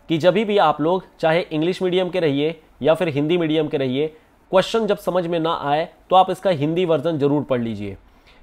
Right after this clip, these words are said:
या अगर क्वेश्चन के आंसर भी नहीं क्लियर हो पा रहे हैं तो भी एक बार हिंदी वर्जन जरूर पढ़ लीजिए। कई बार आंसर हिंदी वर्जन में छिपा रहता है या फिर निकल जाता है। क्वेश्चन नंबर वन यहाँ पर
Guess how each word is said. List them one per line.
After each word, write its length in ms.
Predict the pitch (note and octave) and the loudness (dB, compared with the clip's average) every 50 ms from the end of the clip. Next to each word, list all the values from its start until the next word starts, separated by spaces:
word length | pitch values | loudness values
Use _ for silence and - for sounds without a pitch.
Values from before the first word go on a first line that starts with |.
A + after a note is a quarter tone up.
| - - | -6 2
या 140 | C#3+ F#3 | 4 4
अगर 380 | G3 - E3+ F#3+ F3 A3+ A#3+ A3 | 4 4 2 0 2 2 2 0
क्वेश्चन 680 | A3+ - - - - F3 E3+ - - A3+ A#3 A#3 A#3+ A3 - - | -2 -6 -10 -2 -2 -2 -2 0 -2 -2 -2 0 -2 -6 -6 0
के 100 | G#3+ G#3+ | 0 0
आंसर 500 | G#3+ - D#3+ D#3+ D#3+ E3+ F3 - G#3+ G3+ | 0 0 -4 -4 -4 -4 -2 0 0 0
भी 200 | D#3 C#3 D#3+ G#3+ | 0 0 0 0
नहीं 180 | A3 F#3+ F3+ F#3+ | 2 2 0 0
क्लियर 280 | F#3 F#3 E3+ E3+ E3+ D3+ | -2 -4 -2 0 0 0
हो 100 | C#3+ C#3+ | 0 0
पा 160 | C#3+ C#3 C#3+ | 2 2 2
रहे 140 | C3+ C3+ B2+ | 2 2 -2
हैं 160 | B2+ D3 E3 - - _ _ _ _ _ - | -4 -6 -8 -10 -14 _ _ _ _ _ 4
तो 100 | G3 G#3 | 4 4
भी 140 | G#3 B3+ A#3+ | 6 4 2
एक 80 | G3 D#3 | 2 4
बार 140 | - - | 2 2
हिंदी 260 | D#3 D#3 D#3+ E3 F3 F3+ | 2 0 0 0 0 0
वर्जन 320 | E3 D#3+ D3+ D#3 D#3+ D3 | 0 0 0 0 0 0
जरूर 240 | C#3 C#3+ D3+ E3 D3+ | 0 2 2 0 0
पढ़ 160 | D#3 D3 C#3 | 0 0 0
लीजिए। 240 | C3+ C3+ B2+ D3 D#3+ | 0 0 -2 -2 -2
कई 220 | D#3+ F3 F#3 F#3 | 0 0 0 2
बार 280 | D3 C3 C3+ D3 - - - - _ _ D3+ | 2 2 2 0 -2 -4 -12 -20 _ _ -2
आंसर 360 | D3+ D#3 D#3+ D#3 - G3 E3+ | 0 0 0 0 -2 -2 -2
हिंदी 300 | C3 D3 D3+ D#3 F3 E3+ | 0 -2 -2 0 0 0
वर्जन 300 | D#3 D3 B2+ B2 C#3 C3 | 0 0 0 0 -2 -2
में 260 | C3 D3 E3+ G3+ G#3+ - - _ - - - - | -2 -2 -2 -4 -4 -8 -16 _ -20 -20 -20 -8
छिपा 300 | - E3 D#3 G3 G3+ G3+ | -6 -2 2 4 4 4
रहता 340 | G3 G3 F#3+ - G3+ G3+ G3 | 4 2 0 0 2 2 2
है 160 | G3 G3+ G3 | 2 2 2
या 100 | F#3+ F3 | 0 0
फिर 140 | - F#3+ F3 | -2 -2 -2
निकल 300 | E3 C#3+ - C3+ B2 A#2 | -2 -2 -2 -2 -2 -2
जाता 300 | A2 G#2 G2+ - G#2 G#2 | -2 -4 -4 -4 -6 -8
है। 180 | F#2 F#2+ G2 F#2 - _ _ _ _ _ _ - - - - - - _ - _ | -8 -10 -12 -16 -18 _ _ _ _ _ _ -20 -20 -20 -20 -20 -20 _ -8 _
क्वेश्चन 260 | - G3+ G3+ - C4+ B3+ | 4 4 6 6 2 0
नंबर 220 | A#3+ A3+ A#3 A3+ | 2 0 0 0
वन 240 | F#3 E3+ F3+ G3 F#3 D#3 | 0 0 -2 -2 -2 -2
यहाँ 200 | C#3+ C#3 C#3+ C3+ | -4 -2 -4 -2
पर 240 | - D3 D3+ F3+ | -2 0 -2 -2